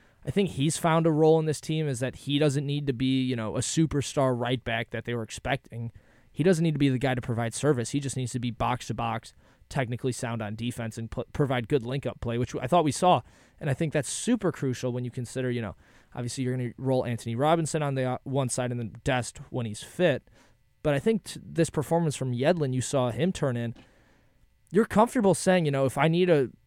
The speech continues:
play a fullback that can defend, he can defend." And maybe that's a question, can Dest defend because he's so good going forward? But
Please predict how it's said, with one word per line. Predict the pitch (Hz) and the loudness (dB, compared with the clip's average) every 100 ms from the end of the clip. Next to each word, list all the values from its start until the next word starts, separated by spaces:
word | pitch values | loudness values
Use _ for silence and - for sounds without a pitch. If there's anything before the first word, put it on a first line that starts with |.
| - | -10
play | - 185 | 2 4
a | 143 | 4
fullback | - 143 147 156 135 | 4 2 4 4 2
that | 123 | -4
can | - 123 - - | -6 -8 -8 -12
defend, | 135 123 - 131 107 95 - _ | -8 -6 0 2 0 -6 -16 _
he | - 147 165 | -8 -4 0
can | 165 | 0
defend." | 131 113 131 117 - - - - | 0 -2 -4 -4 -6 -18 -20 -12
And | 123 | -4
maybe | 127 143 | -2 2
that's | 147 131 | 0 -2
a | 135 | -4
question, | 135 135 135 | -4 -2 -6
can | 117 117 117 - | -6 -8 -8 -4
Dest | 123 135 - | -2 -2 -6
defend | - 123 123 | -6 -4 -4
because | 123 113 | -4 -4
he's | 113 | -4
so | - 127 | -2 0
good | 123 120 | 0 0
going | 120 110 | 0 -2
forward? | - 139 143 127 | -4 -2 0 0
But | 110 | -4